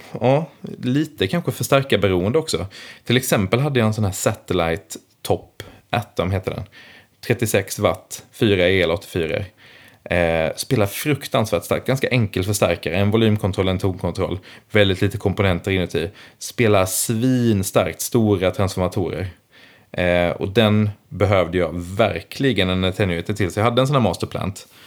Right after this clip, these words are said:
Men, ehm, jag vet, det kändes som att den stärkan lirade liksom inte så bra ihop med, eh, attenuatorn.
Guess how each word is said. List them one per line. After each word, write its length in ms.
Men, 300
ehm, 360
jag 100
vet, 200
det 80
kändes 320
som 140
att 220
den 160
stärkan 480
lirade 440
liksom 260
inte 120
så 60
bra 260
ihop 300
med, 460
eh, 120
attenuatorn. 560